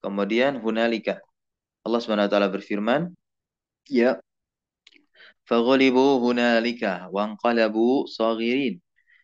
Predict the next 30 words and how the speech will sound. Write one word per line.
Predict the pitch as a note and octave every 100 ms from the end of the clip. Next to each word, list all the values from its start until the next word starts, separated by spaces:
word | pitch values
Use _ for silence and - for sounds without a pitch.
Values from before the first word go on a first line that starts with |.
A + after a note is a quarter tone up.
| _ -
Huna | A#2+ A2+
ismu | A2+ A2+ G#2
isyaratin | G#2 A2 G#2 G#2 G#2
mabniun | G2+ F#2+ G#2 G2+
ala | F#2+ F#2+
sukun | - F#2+ G2+
fi | -
mahalli | G2 F#2 F#2+
nasbin | F#2 G2 G#2+ G2
zarfu | F#2+ F#2+ G2 F2
makanin. | - G#2 A2+ - - _ _ -
Li | D3 G3 -
di | B2
situ | A#2+ A#2 D#3+ G3 - _ _ _ _ _ - - - - - - _ _
harfun | - D#3 D#3 D#3 C#3
dalun | B2+ D3+ E3 F3 F#3+ F3
ala | C3+ C3
al-bu'di | A#2+ C3 B2 A#2
mabniun | A2+ A2+ A#2+ G#2
ala | G#2
al-kasri | G2+ A#2 - A#2
mahala | G2+ - A2+ G#2
lahu | G2 G#2
min | G2+ F#2
al-i'rab. | F#2+ - C3+ D#3 - _ _
Kafnya | A#2+ A#2 B2 B2
seperti | - A2+ - G#2+
biasa | G#2+ G#2+ C3 B2+
harfu | - G2+ - -
khitabin | G#2+ G#2 A2 G#2+ A#2+ D#3